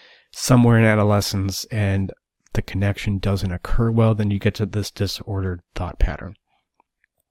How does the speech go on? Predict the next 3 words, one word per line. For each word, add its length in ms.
in 80
schizophrenia. 640
So, 460